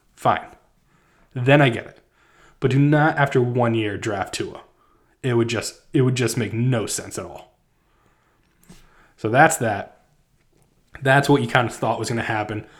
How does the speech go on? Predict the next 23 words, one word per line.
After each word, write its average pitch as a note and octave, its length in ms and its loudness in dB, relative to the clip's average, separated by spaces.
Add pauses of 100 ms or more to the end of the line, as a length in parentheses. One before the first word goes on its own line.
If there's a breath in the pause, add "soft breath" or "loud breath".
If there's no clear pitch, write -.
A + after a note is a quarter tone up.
(340 soft breath)
Other D#3 340 8
interesting D3 540 4
moves, C#3+ 340 6
uh, G#2+ 300 0
Will C#3+ 220 10
Grier C3+ 260 8
from C3 200 2
West B2+ 160 0
Virginia, C3+ 300 2
the C3+ 100 2
quarterback, C#3+ 520 4
got A#2 140 -2
drafted A#2+ 340 0
by A#2 120 -2
the G#2+ 60 -8
Panthers. E3+ 720 2 (1400)
Why B2 320 2
that's C#3+ 180 2
interesting D#3 480 2
is A#2+ 80 0
because A2+ 500 -2 (100)
Cam D3+ 360 0
Newton D3 420 2